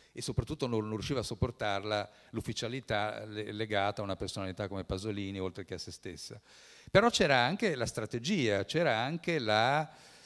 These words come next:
la, la grande intelligenza di questa donna che comunque sapeva che bisognava essere pratici e quindi bisognava relazionarsi alla realtà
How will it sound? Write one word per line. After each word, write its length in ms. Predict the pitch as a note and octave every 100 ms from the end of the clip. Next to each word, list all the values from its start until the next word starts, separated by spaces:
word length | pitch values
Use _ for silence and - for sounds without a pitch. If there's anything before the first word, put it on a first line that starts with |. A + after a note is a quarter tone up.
| - -
la, 500 | G2+ G2 F#2+ F#2+ F#2+
la 180 | F#2+ G2+
grande 320 | A2 E3 F#3
intelligenza 540 | A#2 A2+ G#2 A#2+ B2
di 80 | A2
questa 240 | A2 - F3+
donna 340 | A2+ A2+ F#3+
che 160 | D#3+ A#2
comunque 420 | A2 C#3 F#3+ B2+
sapeva 580 | - - E3+ C#3+ A2 F#2+
che 140 | C#3
bisognava 800 | A2+ G#2 A#2+ C3+ B2 G#2 G2 F2+ - - -
essere 360 | C#3+ C3+ A#2 -
pratici 840 | D3 A#2 G2 A#2 - D3 G3 G#3
e 120 | - A#2+
quindi 240 | D#3 C#3+
bisognava 560 | A#2 A#2+ D#3+ B2 C3+ D3+
relazionarsi 720 | A#2+ A2 - B2+ F3+ C3+ B2
alla 120 | A2+
realtà 720 | A#2+ A2+ G#2 D3 B2 F#2+ -